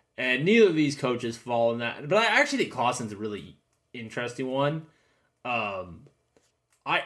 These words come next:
I have, like, a gut feeling that, like, for some reason he's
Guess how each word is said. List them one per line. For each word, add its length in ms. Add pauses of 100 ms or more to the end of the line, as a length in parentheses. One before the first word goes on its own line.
I 100
have, 120
like, 160
a 60
gut 400
feeling 340
that, 180
like, 280
for 100
some 220
reason 320
he's 260